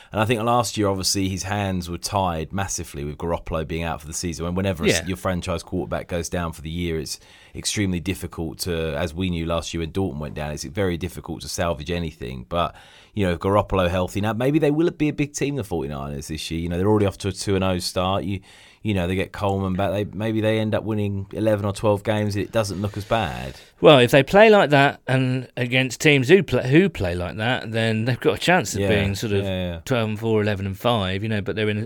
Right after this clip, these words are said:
Speaker 2: a, a division with the Rams. It's very difficult.
Speaker 1: Yeah, yeah,
Speaker 2: Um,
Speaker 1: true, true.
Speaker 2: yeah, it's a head scratcher. Um,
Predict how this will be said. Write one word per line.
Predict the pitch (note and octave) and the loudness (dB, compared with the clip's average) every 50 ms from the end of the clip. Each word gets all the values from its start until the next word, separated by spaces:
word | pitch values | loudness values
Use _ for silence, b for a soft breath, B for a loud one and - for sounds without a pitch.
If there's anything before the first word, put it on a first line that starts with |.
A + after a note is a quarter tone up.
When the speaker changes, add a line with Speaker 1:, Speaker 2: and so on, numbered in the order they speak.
| - - - | -8 -12 -14
Speaker 2:
a, | - | -14
a | G#2 | -8
division | G2+ A2+ A2 A2+ A2+ G2+ A2 G#2+ | -6 -4 -2 0 0 0 -2 -2
with | G#2 G2+ F#2 | -4 -2 -2
the | G2+ G#2 | 0 0
Rams. | A#2+ B2+ A#2+ G2+ F#2+ F#2+ | 2 2 2 0 -2 -6
It's | F2+ F2 | -8 -6
very | G#2 G#2+ G2+ G2 | -4 -4 -2 -2
difficult. | F#2+ - A#2+ - - - - F#2+ E2+ | -4 -6 -6 -8 -10 -10 -8 -6 -4
Speaker 1:
Yeah, | E2 E2+ E2 E2 G2 G2 F#2+ F#2+ | -4 -4 -2 -2 -2 -2 -2 -2
yeah, | F#2+ | -2
Speaker 2:
Um, | F#2+ F#2 | -4 -4
Speaker 1:
true, | F#2 F2+ F2 | -6 -8 -8
true. | E2 - - - E2 E2 B B B B B B B B B - | -10 -10 -12 -14 -16 -16 B B B B B B B B B 4
Speaker 2:
yeah, | - D#3 D#3+ D#3+ D#3+ | 8 12 12 12 12
it's | D#3 D#3 D#3+ - - | 12 10 8 6 6
a | E3+ | 6
head | E3+ E3+ D#3+ | 8 6 6
scratcher. | - - - B2+ A#2 A2 - - A#2+ G#2+ G2 F#2+ G2 - - | 4 2 2 2 2 0 -2 -2 0 0 0 0 -2 -4 -2
Um, | - A2+ A2+ A2+ A2+ A2 A2 A2+ A2 A2 G#2+ | 0 0 2 2 2 2 2 0 -2 -4 -6